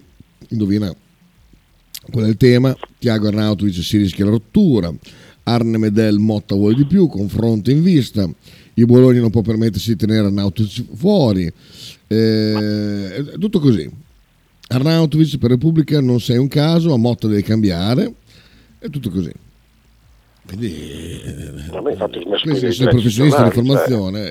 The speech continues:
Speaker 1: i professionisti, fo-, professionisti di formazione sanno dove andare a tociare, perché questi sono
Speaker 2: Eh,
Speaker 1: tutti
Speaker 2: oddio.
Speaker 1: c-, siti da clickbait,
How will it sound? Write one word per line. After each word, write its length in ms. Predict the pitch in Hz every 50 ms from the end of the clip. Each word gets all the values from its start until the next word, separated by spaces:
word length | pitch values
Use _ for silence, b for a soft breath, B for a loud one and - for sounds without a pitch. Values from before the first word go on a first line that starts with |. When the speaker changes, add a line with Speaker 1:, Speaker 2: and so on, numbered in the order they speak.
| 76 -
Speaker 1:
i 40 | 90
professionisti, 520 | 95 95 90 107 113 113 120 113 95 - - 82 82
fo-, 200 | - - 95 87 87
professionisti 500 | - - 95 98 98 90 113 131 113 95
di 80 | 95 98
formazione 680 | 87 101 120 143 139 127 - 73 78 117 139 147 110 - b b b b b b b b
sanno 340 | b - - 110 101 113 143 143
dove 200 | 120 98 92 113
andare 300 | 120 95 67 73 113 120
a 40 |
tociare, 480 | 104 - 80 - 139 127 104 85 65 65
perché 400 | 57 67 - - 71 - - - _ B B B B B B B B B B B B B
questi 280 | _ - 117 107 107 139
sono 160 | 131 113 98
Speaker 2:
Eh, 60 | 92 -
Speaker 1:
tutti 240 | - - - 110 -
Speaker 2:
oddio. 220 | - - 80 92 95 90
Speaker 1:
c-, 40 |
siti 320 | 87 - - 101 87 127 135
da 120 | 123 90
clickbait, 760 | - - 104 87 92 95 127 127 104 78 78 82 - - 87